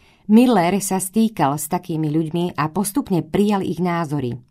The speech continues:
Vtedajší bežný výklad Biblie predstavoval problémy, ktoré sa mu zdali neprekonateľné. Jeho nová viera, ktorá dala Bibliu bokom,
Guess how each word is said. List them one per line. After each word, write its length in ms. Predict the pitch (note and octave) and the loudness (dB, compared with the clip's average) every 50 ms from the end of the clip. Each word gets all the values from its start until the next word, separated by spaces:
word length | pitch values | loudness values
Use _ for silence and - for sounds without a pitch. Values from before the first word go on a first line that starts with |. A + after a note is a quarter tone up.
| _ _ _ _ _ _ _ _ _ _ _ _ _ _ _ - _ _ _ | _ _ _ _ _ _ _ _ _ _ _ _ _ _ _ -20 _ _ _
Vtedajší 640 | - G3 G3+ G3+ A#3+ B3+ A#3+ - - F#3+ F#3 F3+ | -2 0 2 4 2 2 2 0 0 0 0 2
bežný 480 | D#3 F3 A#3 C4 G#3+ F#3+ F#3 E3 D3+ C#3+ | 2 2 0 0 0 0 0 0 0 0
výklad 400 | F#3+ G3+ G3+ - F3+ D#3+ D3 D#3 | 0 -2 -2 -2 -4 -4 -2 0
Biblie 480 | F3+ F#3 D3 D#3 D#3 D3+ D#3 D#3 F3 F3 - - - _ - - | 0 0 0 -2 -2 -2 0 -2 -2 -4 -8 -14 -20 _ -8 -2
predstavoval 640 | F#3 F#3 F#3 - - A#3+ A#3 A#3+ A3 B3 G#3+ F3+ F#3 | 0 0 0 0 0 -2 0 2 2 2 2 2 0
problémy, 720 | - D#3+ D#3 D3+ C#3+ D3 C#3 C3+ C3 B2+ B2+ C3 D#3+ F3 - - - - - - - | 0 0 0 0 0 -2 -2 -2 -2 -4 -4 -4 -6 -6 -10 -16 -20 -20 -20 -8 -4
ktoré 240 | - G#3 A3+ B3 | 0 0 2 2
sa 160 | A#3+ - - C4+ | 2 0 0 2
mu 160 | B3+ A#3 F#3+ | 2 0 0
zdali 240 | D#3+ F#3 G3 G3 G3+ | 0 0 2 2 4
neprekonateľné. 1200 | F#3+ G3 A3+ A3+ A#3 G3+ F#3+ - - C#3 C3+ B2 B2+ - C3+ C3 C3 C3 B2+ B2 A#2+ B2 C3+ - _ _ _ _ _ _ _ _ _ _ _ _ _ _ _ _ _ _ - | 4 4 2 2 0 -4 -4 -4 -6 -6 -6 -6 -6 -6 -6 -6 -6 -6 -6 -6 -6 -6 -8 -12 _ _ _ _ _ _ _ _ _ _ _ _ _ _ _ _ _ _ 2
Jeho 260 | F#3 G3+ G#3+ F#3 G#3 G3+ | 4 6 6 6 6 4
nová 320 | G#3+ A#3 B3 A#3+ G#3+ F3+ D#3+ | 2 2 2 2 2 2 2
viera, 480 | D#3 E3 E3+ E3+ D#3 D3+ D#3 E3 F#3+ | 0 0 0 0 0 0 -2 -2 -4
ktorá 400 | F#3 - - F#3 F3 E3 D#3+ D#3 D#3 D#3 | -6 -6 -2 0 2 2 2 2 2 2
dala 160 | E3 D#3 D3+ | 0 0 0
Bibliu 400 | D3+ D3+ E3 D#3 E3+ F3 E3 E3 | 0 0 -2 -2 0 0 0 0
bokom, 560 | D#3+ F3 F#3 F3+ - - D#3+ D#3 D#3 E3 E3 | 0 0 -2 -2 -2 -2 -2 -2 -2 -2 -4